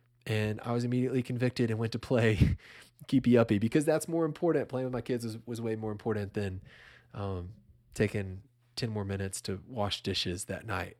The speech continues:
The, the dishes were gonna get done later. But think about our relationships. <laughs> Sorry to go off on a Bluey tangent, but think about our relationships. Think about the areas where we spend time, the people that we spend time with, um, over the course of our life. There is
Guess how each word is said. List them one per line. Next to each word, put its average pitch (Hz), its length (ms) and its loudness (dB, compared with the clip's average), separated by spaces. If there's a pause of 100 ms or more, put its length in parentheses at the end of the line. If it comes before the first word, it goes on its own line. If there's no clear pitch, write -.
(120)
The, 98 180 -12
the 117 80 -10
dishes 104 300 -6
were 101 100 -6
gonna 101 160 -6
get 98 140 -10
done 98 200 -12
later. 87 280 -12 (440)
But 135 240 0
think 156 260 -2
about 151 300 4
our 131 320 2
relationships. 113 1080 -2 (100)
<laughs> - 80 -20
Sorry 104 480 2 (140)
to 135 100 0
go 110 160 4
off 107 120 0
on 110 100 -2
a 101 40 -4
Bluey 104 280 0
tangent, 98 380 -6
but 113 100 -10
think 160 120 0
about 160 140 2
our 147 80 4
relationships. 123 640 -2
Think 135 160 -4
about 131 180 -2
the 127 100 -4
areas 117 320 0
where 110 100 -2
we 110 140 -2
spend 107 240 -8
time, 107 180 -6
the 101 80 -8
people 139 260 -2
that 107 100 -6
we 123 100 -2
spend 113 240 -6
time 110 240 -6
with, 98 240 -6 (640)
um, 139 200 -8
over 127 160 -2
the 123 80 0
course 120 280 -6
of 110 80 -4
our 104 100 0
life. 98 380 -6 (400)
There 123 260 4
is 127 540 2